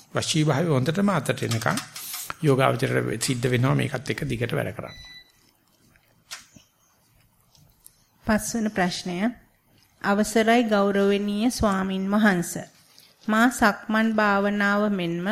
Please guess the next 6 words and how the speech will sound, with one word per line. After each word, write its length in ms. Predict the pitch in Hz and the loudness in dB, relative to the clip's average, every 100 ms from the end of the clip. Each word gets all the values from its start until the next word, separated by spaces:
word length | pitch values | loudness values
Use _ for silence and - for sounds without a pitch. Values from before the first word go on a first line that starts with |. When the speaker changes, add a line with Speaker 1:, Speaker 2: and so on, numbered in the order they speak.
| 240 | -2
Speaker 2:
පර්යංක 540 | 208 190 190 196 196 233 | -2 -2 0 -2 -2 -2
භාවනාවේද 960 | 214 202 180 185 190 185 185 185 180 208 | 0 2 0 0 0 0 0 -2 -2 -2
මගේ 400 | 214 190 196 214 | -2 -2 -4 -6
සිත 300 | - 196 - | -4 -6 -6
කය 220 | 190 196 202 | -6 -4 -2
දැකගතිමි. 760 | 202 170 180 170 156 147 147 | -2 -4 -2 -2 -2 -6 -8